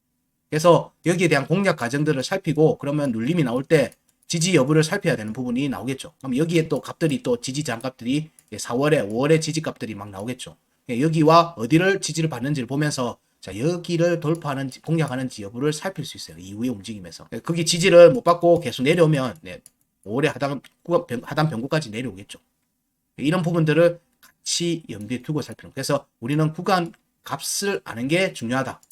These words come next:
이 값은 여러분이 현재는 지-, 추출을 못 하고 있는 거고, 제가 시황에서 계속 알려드린 값들은 이런 중요한 구간 값이다.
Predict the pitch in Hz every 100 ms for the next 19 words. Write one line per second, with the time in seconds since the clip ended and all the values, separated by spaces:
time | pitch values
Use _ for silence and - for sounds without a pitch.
0 | - 180 196 - 160 160 127 - _ _
1 | _ _ _ 156 185 151 120 123 156 160
2 | 156 - - - - 127 98 - 156 165
3 | 113 113 110 131 131 - _ - 113 113
4 | 175 180 - _ - - 180 202 180 196
5 | 208 208 233 - 208 165 156 139 139 160
6 | 147 127 185 196 190 - 120 135 170 160
7 | 190 208 190 156 - 147 - 139 98 101